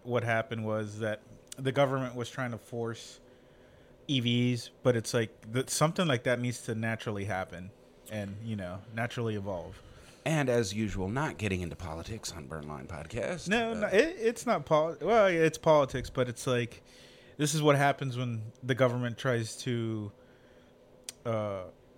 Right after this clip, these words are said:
Speaker 1: take control over s-, or over private.
Speaker 2: Well, I mean, at the end of the day, as a consumer, I don't care what somebody else says I should be doing.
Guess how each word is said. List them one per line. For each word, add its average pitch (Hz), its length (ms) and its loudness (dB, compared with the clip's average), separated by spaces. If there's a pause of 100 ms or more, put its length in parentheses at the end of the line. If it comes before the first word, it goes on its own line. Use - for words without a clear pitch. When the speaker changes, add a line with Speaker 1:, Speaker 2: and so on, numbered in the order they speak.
(240)
Speaker 1:
take 143 180 2
control 127 320 4
over 117 140 2
s-, - 280 -6
or 117 180 0
over 117 420 0
private. 104 400 -2 (600)
Speaker 2:
Well, 143 280 6
I 123 60 2
mean, 104 380 -2 (100)
at 98 120 0
the 120 100 0
end 117 180 2
of 95 60 -2
the 90 60 -4
day, 87 180 2
as 78 140 0
a 78 40 -8
consumer, 82 760 -6
I 87 80 0
don't 110 180 -4
care 85 460 -4 (540)
what 90 220 -2
somebody 87 320 -4
else 73 160 -6
says 82 220 -2
I 73 100 -4
should 92 280 -8
be 80 100 -6
doing. 95 500 -4